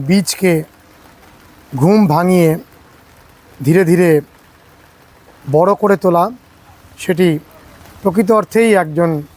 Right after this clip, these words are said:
নার্সারিম্যানের আসল কাজ। এই জন্যেই নাম নার্সারি, কারণ সব সময় এখানে নার্সিং চলছে। কি অপূর্ব লাগছে এই পরিষ্কার পরিচ্ছন্ন বীজতলার জায়গাটি। আমরা মূলত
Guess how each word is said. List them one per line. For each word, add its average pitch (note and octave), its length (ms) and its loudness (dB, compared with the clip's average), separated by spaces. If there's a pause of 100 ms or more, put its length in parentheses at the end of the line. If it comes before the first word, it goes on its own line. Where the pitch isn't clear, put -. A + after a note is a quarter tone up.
(140)
নার্সারিম্যানের G3+ 720 0 (840)
আসল A3+ 220 -2 (140)
কাজ। E3+ 180 0 (1000)
এই F3+ 100 -2
জন্যেই G3+ 340 2
নাম E3+ 180 0 (440)
নার্সারি, F#3 480 -4 (580)
কারণ F3+ 180 0 (100)
সব G#3+ 120 -2 (100)
সময় G#3+ 280 2
এখানে F#3 200 -2 (460)
নার্সিং F#3 380 -2 (140)
চলছে। G3+ 280 -2 (1500)
কি A3+ 100 4 (120)
অপূর্ব G3+ 280 -2 (560)
লাগছে F3 320 -2 (180)
এই F3+ 80 4 (440)
পরিষ্কার F#3 340 -2 (100)
পরিচ্ছন্ন F3+ 380 -2 (100)
বীজতলার D#3+ 520 -2
জায়গাটি। D3 380 0 (760)
আমরা F#3+ 160 2 (100)
মূলত A3 240 2